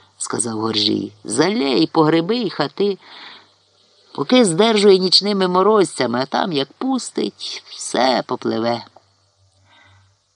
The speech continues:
За Опішнянами дорога пішла їм угору, і тут знову їх вітер труляв з ніг, але таки справді він потеплів,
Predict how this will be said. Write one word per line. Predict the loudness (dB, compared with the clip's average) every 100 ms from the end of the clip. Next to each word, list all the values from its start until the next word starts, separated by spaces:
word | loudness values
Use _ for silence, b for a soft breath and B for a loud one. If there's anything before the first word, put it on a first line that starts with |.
| _ _ _ _ -2
За | 2 4
Опішнянами | 4 4 2 0 0 0 0
дорога | 2 2 4 2
пішла | 0 0 0 2
їм | 2 2
угору, | 2 4 4 4 2
і | 0
тут | 2 0
знову | 0 0 2 2 2
їх | 2 0
вітер | 0 0 0 0 0 -2 2
труляв | 4 6 4 2 0
з | 0
ніг, | 2 2 0 -6 -18 _ _ -20 _ -6
але | -4 -4
таки | -6 -2 -2
справді | -2 0 2 2 0 -2
він | -2 -2
потеплів, | 0 0 0 -2 -2 -2